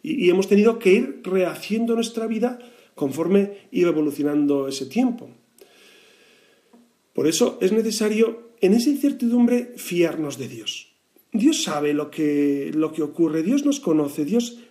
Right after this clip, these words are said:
Dios, eh, como dice el Salmo, se sienta por encima del aguacero. Dios está por encima de todo esto. Entonces, vamos a confiar en el Señor. ¿Cuál es el futuro? Bueno, pues no sabemos en concreto cómo, pero sí sabemos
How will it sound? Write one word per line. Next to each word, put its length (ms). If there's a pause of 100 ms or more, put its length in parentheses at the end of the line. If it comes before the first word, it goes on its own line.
Dios, 440
eh, 400
como 200
dice 160
el 60
Salmo, 380 (220)
se 160
sienta 540
por 160
encima 600
del 220
aguacero. 680 (340)
Dios 140
está 240
por 100
encima 300
de 100
todo 220
esto. 220 (340)
Entonces, 320
vamos 200
a 80
confiar 340
en 40
el 80
Señor. 300 (340)
¿Cuál 140
es 100
el 80
futuro? 540 (400)
Bueno, 400 (180)
pues 300
no 240
sabemos 480 (240)
en 180
concreto 720
cómo, 500 (240)
pero 160
sí 80
sabemos 480